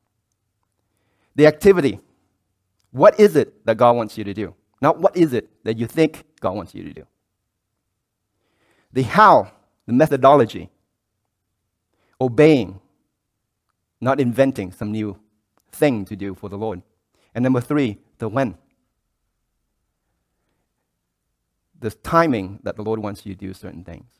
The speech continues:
You all know this. You work, you go to school. The teacher gives you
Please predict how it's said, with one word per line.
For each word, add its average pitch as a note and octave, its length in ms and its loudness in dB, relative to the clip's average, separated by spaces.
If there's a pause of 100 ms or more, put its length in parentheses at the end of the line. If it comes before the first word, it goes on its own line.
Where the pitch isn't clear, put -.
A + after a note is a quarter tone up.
(600)
You - 120 -10
all B2 100 -8
know F2 160 -14
this. G#2 280 -16 (260)
You A#2+ 60 -12
work, E3 260 -6
you A#2+ 80 -4
go B2 80 0
to B2 80 -6
school. - 400 -10 (1900)
The - 60 -20
teacher F#3+ 280 -4
gives C#3+ 300 0
you B2+ 340 -2